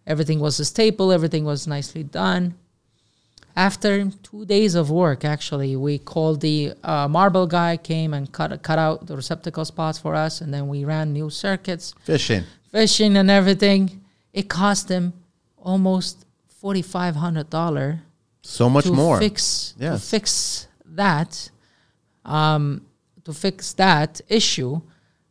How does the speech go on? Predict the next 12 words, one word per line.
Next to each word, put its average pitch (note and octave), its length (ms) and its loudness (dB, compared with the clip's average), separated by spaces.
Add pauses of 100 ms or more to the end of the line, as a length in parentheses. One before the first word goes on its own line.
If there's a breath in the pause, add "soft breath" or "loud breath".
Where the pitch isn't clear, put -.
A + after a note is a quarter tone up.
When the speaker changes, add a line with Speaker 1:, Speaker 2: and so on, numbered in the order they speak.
Speaker 1:
Um, D#3 560 2
he - 200 -8
could G#3+ 180 0
have F3 260 -2
done G#3 220 8
it G3 200 2 (460)
with F#3 160 -4
a - 20 -20
couple G#3 260 -4
hundred E3+ 300 0
more D#3+ 280 -2 (720)
extra, C3 480 -4